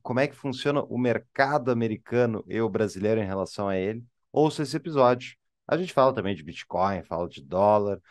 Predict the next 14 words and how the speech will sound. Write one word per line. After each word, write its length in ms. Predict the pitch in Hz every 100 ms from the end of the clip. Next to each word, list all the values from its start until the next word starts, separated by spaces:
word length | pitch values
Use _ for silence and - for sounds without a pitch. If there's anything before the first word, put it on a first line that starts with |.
| _
fala 280 | _ 120 117
das 300 | 104 104 101
perspectivas 1000 | - 156 147 - 127 127 - 180 151 123
da 140 | 95
economia. 720 | 107 - 107 98 95 117 127 123 _ _ _
Então, 320 | 104 98 113 -
tudo 200 | 147 135
isso 220 | 127 -
e 40 | 107
muito 240 | 113 117
mais, 540 | 98 95 104 - - -
é 120 | -
só 220 | - 95
acompanhar. 440 | 95 98 92 78